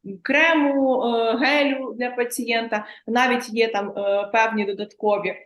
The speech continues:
е, компоненти, це можуть бути олівці, е, з, е, препаратами для активного освітлення, там, пігментації,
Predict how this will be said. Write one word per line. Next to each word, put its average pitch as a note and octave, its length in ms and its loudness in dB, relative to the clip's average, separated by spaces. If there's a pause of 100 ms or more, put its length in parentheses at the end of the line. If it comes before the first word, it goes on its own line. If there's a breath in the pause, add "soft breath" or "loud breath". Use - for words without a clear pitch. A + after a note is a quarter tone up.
(140)
е, G3 240 0
компоненти, G#3 640 -2
це G3+ 160 -4
можуть G3 380 -8
бути G3 320 -2
олівці, G3 680 -2 (280 loud breath)
е, A#3 340 4
з, A#3 160 0
е, A3+ 540 2
препаратами A3+ 680 -2
для G3+ 260 -2
активного G#3+ 520 -2
освітлення, G3+ 500 -6
там, F3+ 160 -8
пігментації, C4 1000 -2